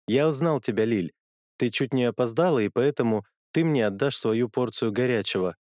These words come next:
как лучшему другу". "Обжора ты, а не лучший друг", сказала она, поцеловав его в щёку, и направилась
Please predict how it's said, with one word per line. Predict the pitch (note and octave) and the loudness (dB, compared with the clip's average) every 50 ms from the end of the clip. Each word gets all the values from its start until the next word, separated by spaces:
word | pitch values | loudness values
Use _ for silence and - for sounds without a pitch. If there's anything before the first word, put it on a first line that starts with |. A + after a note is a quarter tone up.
| _ _ | _ _
как | - B2+ A2+ - | -4 -4 -2 0
лучшему | B2+ A#2 G#2+ - - A2 G#2+ G#2+ | 0 0 -2 -2 -2 -2 -2 0
другу". | G#2 B2+ B2 G#2+ F2+ F#2 E2+ - _ _ _ _ _ _ _ _ _ _ _ _ _ _ _ _ _ - - | 0 0 0 0 -2 -2 -4 -6 _ _ _ _ _ _ _ _ _ _ _ _ _ _ _ _ _ -4 0
"Обжора | E3+ E3+ C3+ A2 A#2 A2 A2+ D3 E3 D#3 C#3 B2 | 0 0 0 0 -2 0 2 4 4 4 2 2
ты, | - - G#2 - - - - _ _ | 0 -2 -2 -2 -6 -12 -20 _ _
а | - A#2 | -2 0
не | B2 B2+ B2+ | 2 2 2
лучший | B2+ A#2 A#2 - - B2+ | 2 0 0 0 -2 0
друг", | A#2 B2+ A#2+ G2 - - _ _ _ _ _ _ | 0 0 0 -2 -4 -8 _ _ _ _ _ _
сказала | - - - B2+ A2 A2 A#2+ A2+ G#2+ G2+ | -8 -4 -2 -2 0 0 2 2 2 2
она, | G2+ G2+ A2+ B2 A#2+ | 0 0 0 -2 -2
поцеловав | - A2 G#2+ - - G#2+ G#2 G#2+ G#2+ A2 G#2 G2 - | -2 -4 -4 -2 0 0 0 0 0 0 -2 -4 -4
его | - G#2+ G2+ G#2+ G#2+ | -2 -2 0 0 -2
в | G2 | -2
щёку, | - - - - B2 A2 - - F#2+ F2 - _ _ _ _ | -4 -4 -2 -2 -2 -2 -2 -2 -4 -4 -6 _ _ _ _
и | - C3 C3 | -4 -2 -2
направилась | C3+ A#2 - - D#3 D#3+ C#3+ C3+ C3 B2 A2+ - | -2 -2 -2 -2 -2 0 0 0 0 -2 -2 -6